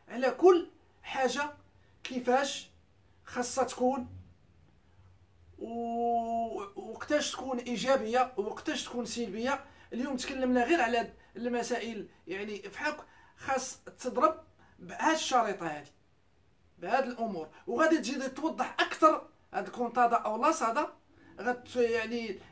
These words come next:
آه، س-، يعني سواء، آه، بسين تيرميناسيون ولا كون تيرميناسيون، غادا توضح اكثر من اللي غادي ندخلوا في لي كامبيو ديال التغاريد اللي غتكون من جوج حتى لخمسه ديال، آه، لي شونجمون ان شاء الله الرحمن الرحيم.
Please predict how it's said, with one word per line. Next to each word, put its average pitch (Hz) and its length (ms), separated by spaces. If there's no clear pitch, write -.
آه، 208 800
س-، - 320
يعني 202 340
سواء، 226 680
آه، 202 420
بسين 190 340
تيرميناسيون 220 640
ولا 185 80
كون 226 200
تيرميناسيون، 269 680
غادا 247 240
توضح 254 500
اكثر 294 380
من 240 60
اللي 240 120
غادي 240 200
ندخلوا 220 420
في 233 100
لي 220 120
كامبيو 226 500
ديال 196 360
التغاريد 220 560
اللي 196 140
غتكون 202 320
من 208 140
جوج 240 280
حتى - 200
لخمسه 202 340
ديال، 185 380
آه، 185 300
لي 190 160
شونجمون 240 580
ان 202 60
شاء 208 200
الله 202 200
الرحمن 190 320
الرحيم. 143 400